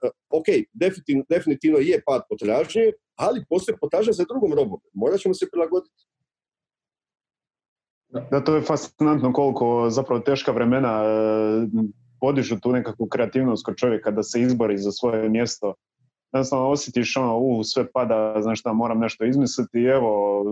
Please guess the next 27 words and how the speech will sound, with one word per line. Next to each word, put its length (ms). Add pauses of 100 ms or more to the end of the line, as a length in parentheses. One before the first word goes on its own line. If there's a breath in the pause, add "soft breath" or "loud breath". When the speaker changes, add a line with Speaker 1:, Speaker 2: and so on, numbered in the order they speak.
Speaker 2:
baš 400
što 120
veliš, 560
ono, 320 (380)
govore 340
o 80
toj 280
e-upravi 540
godinama, 480
godinama, 640
da 100
se 140
nije 220
ovo 320
dogodilo, 840
što 200
se 160
dogodilo, 640
pitanje 480
je 80
kad 200
bi 80
zapravo 420
sve 200
krenulo 440
s 100
tim, 240